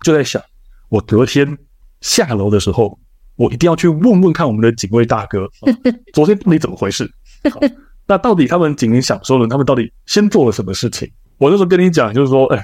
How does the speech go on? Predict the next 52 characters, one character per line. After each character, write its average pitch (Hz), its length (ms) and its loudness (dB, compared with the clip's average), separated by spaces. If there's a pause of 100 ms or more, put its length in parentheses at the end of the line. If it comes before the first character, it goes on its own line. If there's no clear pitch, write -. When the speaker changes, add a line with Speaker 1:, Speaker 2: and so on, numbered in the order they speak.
(120)
Speaker 1:
这 165 100 0
样 147 100 0
子 131 80 0
人 120 140 2
家 135 160 0
可 - 140 -6
能 104 100 -4
又 131 100 2
要 131 120 2
高 123 200 0
血 113 140 -8
压 110 160 2
发 110 240 0
作 107 220 0
了， 95 80 -4
对 113 100 2
不 101 160 0
对？ 113 200 2 (440)
好 123 140 2
啦， 123 80 2
然 113 120 0
后 131 280 2
就 143 180 2
是 220 240 2 (680)
我 127 120 2
还 127 60 0
在 160 100 2
跟 165 160 0
大 147 120 0
家 143 80 0
讲 123 180 -4
一 98 60 -16
下， 123 120 0
就 143 120 -2
是 165 140 0 (280)
我 180 100 2
有 240 120 4
时 - 80 -2
候 170 60 4
会 180 60 2
跟 165 140 0
大 165 80 2
家 160 80 2
提 - 180 -8
醒 120 220 -2
说， 123 160 0
说， 151 160 2
哎， 170 60 4
你 170 100 4
有 135 160 2
时 - 140 -6
候 139 280 0